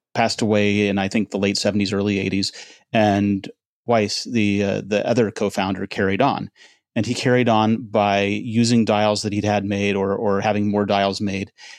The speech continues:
And instead of using Swiss cases, using cases that he sourced and, and assembling watches in small numbers and continuing to sell.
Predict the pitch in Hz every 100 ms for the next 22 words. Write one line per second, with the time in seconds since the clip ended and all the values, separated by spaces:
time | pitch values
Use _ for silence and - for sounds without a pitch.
0 | _ - 104 101 113 104 107 98 98 -
1 | 98 - 95 95 101 92 95 101 95 98
2 | 101 98 101 101 - 95 98 - - -
3 | 110 104 104 101 - 113 107 - 113 110
4 | 110 98 101 - 107 107 - 95 98 98
5 | 117 131 110 101 98 113 120 196 101